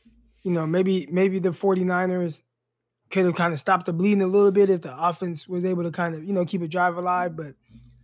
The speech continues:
they just weren't. So, you know, it, it, it, it was tough. It, it was a tough watch. We, we both, you know, expected forty-niners to lose. Um, and, you know, considering w-, when they lined up and I saw number eighty-six out there,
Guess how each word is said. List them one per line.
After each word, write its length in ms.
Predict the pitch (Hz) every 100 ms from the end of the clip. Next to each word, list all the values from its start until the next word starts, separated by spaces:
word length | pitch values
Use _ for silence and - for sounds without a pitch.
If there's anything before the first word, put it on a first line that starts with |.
| _ _ -
they 100 | 220
just 160 | 208
weren't. 300 | 170 160 139
So, 340 | - 170 151 143 _ _ _ _ _ _ _ _ -
you 100 | 196
know, 140 | 175
it, 80 | 175
it, 380 | 202 185 185 202
it, 220 | 220 226 226
it 20 |
was 180 | 220 202
tough. 340 | - 156 135 -
It, 120 | 190
it 180 | 175 202
was 160 | 196
a 60 | 185
tough 260 | 208 202
watch. 440 | 160 151 151 147 - _ _ -
We, 320 | 190 196 180 - 196
we 300 | 240 240 180
both, 400 | 175 196 180 165 _ _ _
you 60 | 185
know, 120 | 160
expected 380 | 139 - 156 156
forty-niners 360 | 175 160 151 135
to 60 |
lose. 400 | 156 208 202 185 - _ _ _ _ _ _
Um, 640 | - 160 151 147 139 131 123 _ _ _ _ -
and, 560 | 180 170 160 156 143 139 156
you 80 |
know, 140 | 156 151
considering 640 | 151 139 185 180 175 165
w-, 140 | 147 156
when 160 | 190 196
they 100 | 202
lined 300 | 214 247 220
up 100 | 214
and 100 | 190
I 100 | 175
saw 200 | 202 190
number 220 | 185 151
eighty-six 480 | 190 208 226 226 254
out 180 | 240
there, 300 | 240 240 247